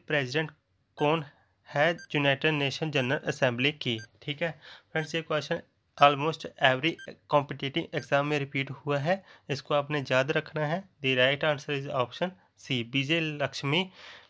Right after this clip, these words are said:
पंडित is the first female president of the United Nations General Assembly and she is from India। The question number fourteen is, who is the first human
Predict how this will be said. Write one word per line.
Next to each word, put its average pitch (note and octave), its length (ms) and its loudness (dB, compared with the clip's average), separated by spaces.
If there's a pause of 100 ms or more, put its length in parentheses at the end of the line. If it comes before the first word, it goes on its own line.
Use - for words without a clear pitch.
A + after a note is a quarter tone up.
(340)
पंडित C#3 440 2 (580)
is C#3 240 -4
the E3 100 -2 (100)
first D#3+ 400 -2
female C#3+ 320 0
president C#3+ 480 0
of - 80 -14
the C#3 160 -4 (100)
United B2 380 -2
Nations C#3 340 -4
General C#3 420 0
Assembly C3+ 460 0
and C#3+ 240 0
she D3 160 -2
is - 60 -16 (100)
from D#3+ 260 -2 (160)
India। A#2 400 -2 (3000)
The D#3+ 100 2
question F3+ 380 2
number F#3+ 220 -2
fourteen D#3 460 -2 (120)
is, B2+ 400 -8 (340)
who G3 180 2
is F#3+ 200 -2
the F3+ 120 4
first - 560 -2 (300)
human C#3+ 380 0